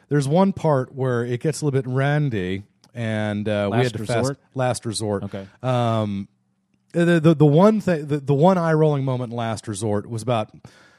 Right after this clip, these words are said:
Speaker 1: oh, fifteen minutes in for those of you parents who might wanna go and watch it with your kids.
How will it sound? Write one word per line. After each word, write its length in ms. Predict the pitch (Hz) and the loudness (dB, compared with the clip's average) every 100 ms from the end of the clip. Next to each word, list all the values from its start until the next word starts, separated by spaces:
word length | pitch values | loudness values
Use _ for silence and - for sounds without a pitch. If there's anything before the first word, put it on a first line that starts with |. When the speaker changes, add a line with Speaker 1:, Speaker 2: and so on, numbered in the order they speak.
| _ - | _ -4
Speaker 1:
oh, 460 | 143 151 156 147 | 2 4 8 6
fifteen 460 | - 190 - 180 156 | 6 2 2 0 2
minutes 280 | 143 120 - | 0 -2 -4
in 180 | 123 107 | -4 -4
for 140 | - | -4
those 240 | 117 110 104 | -4 -2 -4
of 40 | |
you 60 | 110 | -6
parents 380 | 110 113 104 | -6 -6 -6
who 80 | - | -6
might 160 | 104 101 | -6 -6
wanna 220 | 104 101 | -6 -6
go 100 | 101 | -4
and 100 | 98 | -4
watch 240 | 98 101 | -4 -6
it 40 | 107 | -6
with 100 | 90 | -8
your 100 | 92 | -8
kids. 460 | - 110 95 82 | -4 -2 -2 -4